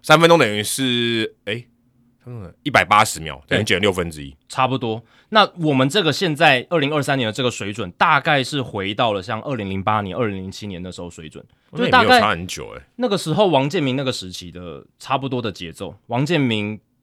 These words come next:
Speaker 2: 在大联盟巅峰期的时候，那个时候我们看大联盟比赛节奏，就是像差不多现在我们实施投球时钟的一个新规的节奏这样子。
Speaker 1: 那时候也，就已经觉得很慢了欸。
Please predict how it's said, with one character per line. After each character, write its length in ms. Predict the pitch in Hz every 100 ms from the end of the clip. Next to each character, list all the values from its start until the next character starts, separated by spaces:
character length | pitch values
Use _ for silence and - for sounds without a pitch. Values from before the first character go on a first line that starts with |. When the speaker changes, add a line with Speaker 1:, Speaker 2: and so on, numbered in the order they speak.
| _
Speaker 2:
在 140 | - 143
大 140 | 151
联 100 | 131
盟 120 | 110 110
巅 280 | 151 135
峰 160 | 135 131
期 160 | 127 95
的 100 | 90
时 140 | 98
候， 100 | 95 175
那 60 |
个 80 | 214
时 80 | 160
候 60 |
我 40 | 147
们 100 | 110
看 160 | 160
大 120 | 139 135
联 80 |
盟 100 | 110
比 140 | 110 92
赛 120 | 113
节 200 | 95 87
奏， 160 | 95 92
就 100 | 113
是 100 | 113
像 220 | 117 107
差 160 | - 113
不 80 |
多 120 | 107 110
现 280 | - 127
在 240 | 98 110 87 _ _ _
我 80 | -
们 180 | 98 101
实 180 | 98 110
施 140 | 120
投 160 | 110 104
球 100 | 104
时 160 | 101
钟 200 | 98 101
的 120 | 101 90
一 80 | 90
个 200 | 92 85
新 240 | - 110
规 160 | 107 101
的 100 | 87
节 220 | - 71
奏 200 | - 76
这 120 | 90
样 100 | 73
子。 120 | -
Speaker 1:
那 80 | 202
时 80 | 156
候 80 | 131
也， 100 | 110
就 200 | - 147
已 60 | 107
经 100 | 104
觉 140 | 98
得 80 | 87
很 80 | 76
慢 260 | 73 78
了 80 | 64
欸。 120 | 62